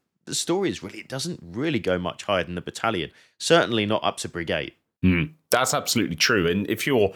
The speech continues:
Speaker 2: in a battalion, that is, in some ways, your, your family, your home, because that's where you'll have done your training. You'll have been given a full briefing about the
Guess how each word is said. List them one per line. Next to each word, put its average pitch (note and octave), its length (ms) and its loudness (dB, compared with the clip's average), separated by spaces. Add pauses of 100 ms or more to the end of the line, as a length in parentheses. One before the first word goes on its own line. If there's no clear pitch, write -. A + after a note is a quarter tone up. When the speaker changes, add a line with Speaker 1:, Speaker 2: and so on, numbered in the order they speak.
(140)
Speaker 2:
in D#3 160 8
a C3+ 60 6
battalion, A#2+ 640 4
that C3 180 2
is, A2+ 340 6 (220)
in B2+ 120 6
some A3 200 4
ways, E3 260 6
your, G#2 340 4
your F#2+ 160 0
family, C#3 440 2
your F2+ 160 6
home, G2+ 680 2
because A#2+ 380 2
that's - 300 0
where B2 100 6
you'll A2 180 2
have F#2+ 100 -2
done G#2 160 2
your F2 120 2
training. C3 720 2
You'll F#2+ 260 4
have E2+ 100 -6
been F2 180 0
given F2 220 0
a D#2+ 60 0
full A2 460 0 (800)
briefing C#3 560 6
about G2 300 2
the F2 200 -2